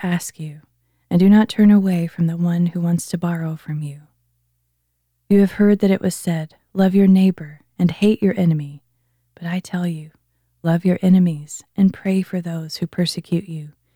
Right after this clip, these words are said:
that you may be sons of your Father in heaven. He causes his sun to rise on the evil and the good, and sends rain on the righteous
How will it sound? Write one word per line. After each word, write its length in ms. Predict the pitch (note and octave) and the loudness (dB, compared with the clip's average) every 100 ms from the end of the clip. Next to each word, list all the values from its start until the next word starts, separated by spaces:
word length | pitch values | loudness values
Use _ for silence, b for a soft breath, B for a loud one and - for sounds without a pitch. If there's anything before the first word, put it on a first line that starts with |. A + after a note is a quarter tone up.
| _ _ | _ _
that 140 | - F#3+ | -6 2
you 160 | G3+ | 4
may 140 | G#3+ G#3+ | 6 4
be 180 | G#3 | 2
sons 500 | G3 - F#3+ G3 G3+ | 0 0 4 6 4
of 160 | - F#3 | 2 -4
your 120 | F#3 | -4
Father 360 | F3 F3+ F3 F3 | -6 -6 -4 0
in 140 | E3+ | 0
heaven. 420 | E3 E3 D#3 D3+ _ _ _ _ _ _ _ | -2 -6 -10 -14 _ _ _ _ _ _ _
He 220 | _ G#3 G3+ | _ 0 0
causes 640 | - D#3+ D#3 D3 D3 - | -2 -8 -8 -12 -14 -6
his 180 | F#3+ F3+ | -4 -4
sun 320 | - F#3 F#3+ | -2 2 2
to 160 | - E3 | 0 -10
rise 360 | E3 D#3+ D#3+ | -10 -12 -10
on 100 | E3 | -4
the 240 | E3 E3+ E3+ | -4 -4 -6
evil 400 | E3+ F3 E3+ E3+ _ | -4 -4 -8 -12 _
and 300 | F3+ F#3 F#3 | 2 4 4
the 80 | F3 | 0
good, 420 | D#3+ D3+ D3 _ _ _ _ _ | -8 -12 -16 _ _ _ _ _
and 180 | - F#3+ | 2 2
sends 360 | - G#3 G3+ F#3+ | 4 4 4 2
rain 440 | F#3+ G3+ F#3 D#3+ | 2 4 4 0
on 180 | - E3+ | 0 0
the 120 | E3+ | 0
righteous 640 | E3 E3+ F#3 - F#3 - | -2 -6 -6 -6 -6 -8